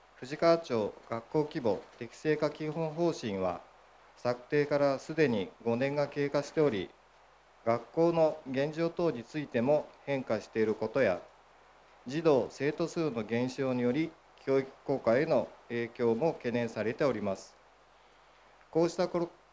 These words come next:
とから、町では今後の町内小中学校における教育制度の在り方や、学校の適正な規模、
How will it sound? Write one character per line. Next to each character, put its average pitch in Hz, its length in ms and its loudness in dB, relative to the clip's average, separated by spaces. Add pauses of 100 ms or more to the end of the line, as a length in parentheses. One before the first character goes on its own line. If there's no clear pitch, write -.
(100)
と 165 140 -2
か 135 120 4
ら、 98 300 2
町 123 260 -4
で 151 100 4
は 95 240 4 (580)
今 151 200 -2
後 170 120 2
の 160 260 2 (680)
町 170 240 -2
内 110 320 4
小 147 240 -4
中 160 160 -4
学 165 260 -2
校 117 160 0
に 107 100 0
お 95 80 -2
け 117 180 -2
る 120 220 -2 (180)
教 147 180 -2
育 160 160 -8
制 170 180 -2
度 123 160 0
の 98 140 0
在 104 80 0
り 113 80 -10
方 113 260 0
や、 87 220 2 (840)
学 120 280 -4
校 151 220 0
の 147 220 2 (120)
適 127 200 -8
正 156 220 0
な 151 160 0
規 - 200 -12
模、 110 220 2